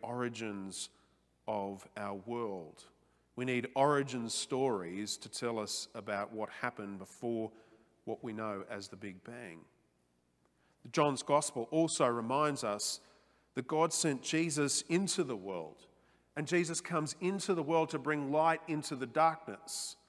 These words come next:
what we know as order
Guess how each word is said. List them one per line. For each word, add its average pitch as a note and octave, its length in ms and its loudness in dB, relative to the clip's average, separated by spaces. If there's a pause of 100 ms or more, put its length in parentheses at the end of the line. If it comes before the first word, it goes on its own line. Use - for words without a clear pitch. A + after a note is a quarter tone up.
(540)
what C3 200 -2
we F3 200 4
know B2+ 360 6
as B2+ 460 2 (380)
order C#3 480 4